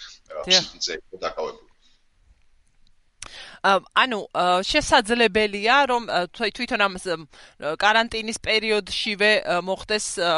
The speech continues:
Speaker 1: მოქალაქის გათავისუფლება?
Speaker 2: ა, როგორც, ა, გითხარით, ა, არის შემთხვევები, როცა საერთოდ, ა,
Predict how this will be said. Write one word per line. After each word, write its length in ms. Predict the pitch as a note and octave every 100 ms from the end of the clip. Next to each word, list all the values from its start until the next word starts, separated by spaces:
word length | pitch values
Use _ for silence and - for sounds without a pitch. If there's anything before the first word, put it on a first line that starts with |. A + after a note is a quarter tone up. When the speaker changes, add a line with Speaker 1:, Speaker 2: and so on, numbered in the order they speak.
| D#3+
Speaker 1:
მოქალაქის 560 | E3 F3 F#3+ F3 G3+ F#3+
გათავისუფლება? 840 | F3+ F3+ D3+ - - D#3 C3+ F#3 E3+ - _ _ _ _ - - _ -
Speaker 2:
ა, 140 | A2 A2+ G#2+ G#2 G2 F#2+ F#2+ F#2 G2
როგორც, 460 | F#2+ B2 - F#3 F#3 E3+
ა, 1080 | D#3+ C#3 C3 A#2+ G#2 G#2 G#2+ G#2 A#2 G#2+
გითხარით, 680 | G#2 B2+ C3+ C#3+ A2 F#2 - G#2
ა, 140 | F2 E2+ A#1+ D#2+
არის 260 | A#2 A#2 G#2 -
შემთხვევები, 600 | - A2+ - A#2 F#2+ F#2
როცა 280 | F#2+ - F#2
საერთოდ, 680 | - A#2 A2+ A2 - B2 B2
ა, 180 | A#2